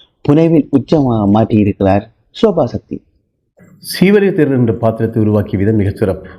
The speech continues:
Speaker 2: ஜக்கடையா எப்படியோ அதை போல இங்கே சீவலி தேரர் மட்டுமல்ல, பௌத்தத்தின் அடிப்படைகளை விரிவாக ஆராய்ந்து கதையில் இணைத்துள்ளார். கதைக்கு சற்று மிகை ஒன்ற விதமாக கூட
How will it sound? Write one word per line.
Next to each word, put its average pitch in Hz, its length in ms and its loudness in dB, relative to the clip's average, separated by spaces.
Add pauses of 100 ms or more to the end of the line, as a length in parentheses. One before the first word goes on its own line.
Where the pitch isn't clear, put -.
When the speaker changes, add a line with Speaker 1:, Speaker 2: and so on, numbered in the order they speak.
(340)
Speaker 2:
ஜக்கடையா 135 440 0
எப்படியோ 104 380 -2 (100)
அதை 110 200 -2
போல 101 260 -2
இங்கே 95 240 0
சீவலி 113 380 0
தேரர் 80 360 -6 (440)
மட்டுமல்ல, 101 440 -2 (120)
பௌத்தத்தின் 107 580 0
அடிப்படைகளை 113 520 0
விரிவாக 120 400 2
ஆராய்ந்து 127 380 0
கதையில் 117 340 0
இணைத்துள்ளார். 87 520 -2 (600)
கதைக்கு 180 380 0
சற்று 156 300 -2
மிகை 147 260 2
ஒன்ற 165 220 4
விதமாக 131 380 4
கூட 113 200 0